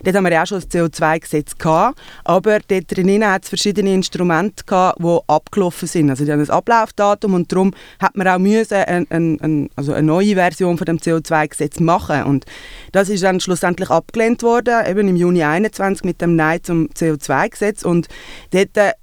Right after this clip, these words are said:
ist man dann in dieser ein bisschen komischen Situation gewesen, dass die alte Version abläuft, die neue hat man nicht angenommen. Und darum hat man dann ziemlich schnell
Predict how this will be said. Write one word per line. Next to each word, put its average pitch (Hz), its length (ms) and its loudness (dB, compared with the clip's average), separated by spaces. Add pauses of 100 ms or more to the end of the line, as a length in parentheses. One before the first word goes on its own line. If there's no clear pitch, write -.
(120)
ist 190 160 0
man 196 100 4
dann 185 200 0
in 185 120 -2
dieser 175 260 2
ein 170 80 0
bisschen 190 200 -6
komischen 202 580 2
Situation 190 640 0
gewesen, 202 240 -2
dass 185 180 -2
die 185 200 0
alte 196 380 2
Version 180 420 0
abläuft, 240 540 0
die 196 80 0
neue 190 340 2
hat 175 180 -2
man 170 120 0
nicht 165 160 0
angenommen. 185 680 2 (340)
Und 190 260 0
darum 214 320 2
hat 190 220 -2
man 190 100 -2
dann 190 280 2 (280)
ziemlich 208 320 2
schnell 175 520 0